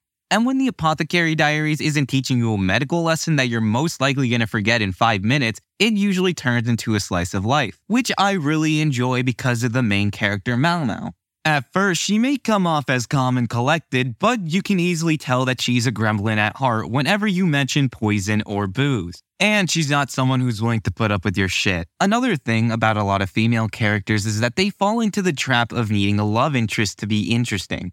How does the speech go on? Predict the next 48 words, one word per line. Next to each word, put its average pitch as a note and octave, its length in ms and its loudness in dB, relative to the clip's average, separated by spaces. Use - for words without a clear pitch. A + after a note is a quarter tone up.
In E3 120 0
this A3+ 180 0
case, G#3+ 380 -2
Mao D#3 240 0
Mao A3+ 180 0
does D3 340 0
have C#3+ 220 0
potential A2+ 460 0
for A#2+ 160 -2
a A2 100 0
love D3+ 240 0
interest A2 400 0
in G#2+ 80 2
the G2+ 80 0
story, G2 520 -2
but G#3+ 220 2
it - 160 -2
doesn't G#3 380 0
diminish B2+ 420 2
her A2+ 120 0
character A2 580 2
in G2 100 0
any G2 260 2
way, F#2+ 200 2
shape, F2+ 280 -2
or E2+ 80 -2
form. F#2 400 -2
It E3+ 80 0
may A3+ 160 2
be G#3+ 160 0
hard C3 320 0
to - 80 0
believe B2+ 480 0
since C3 240 -2
she C3 120 0
was - 140 0
kidnapped C#3+ 500 0
in D3 80 2
the C#3 80 0
first D3+ 340 -2
episode, E3 520 -2
but D3+ 180 -2
she's F#3 340 0
very D#3 340 0
capable B2+ 600 -2
on G2+ 220 0
her G2 180 0
own. G2 340 -2